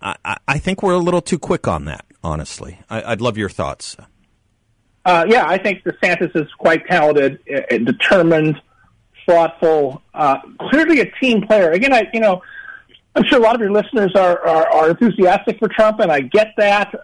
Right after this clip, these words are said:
Speaker 2: Uh, but here's one key difference: is, you know, Trump really does put personal loyalty above everything else.
Speaker 1: Yeah.
Speaker 2: And that's not,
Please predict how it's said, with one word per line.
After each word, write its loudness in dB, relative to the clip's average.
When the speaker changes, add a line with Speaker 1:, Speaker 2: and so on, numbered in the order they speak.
Speaker 2:
Uh, 2
but 0
here's 0
one 2
key 0
difference: -2
is, 2
you 4
know, 0
Trump 2
really 4
does 2
put 2
personal 0
loyalty 4
above 2
everything 0
else. 2
Speaker 1:
Yeah. -20
Speaker 2:
And 2
that's 0
not, 0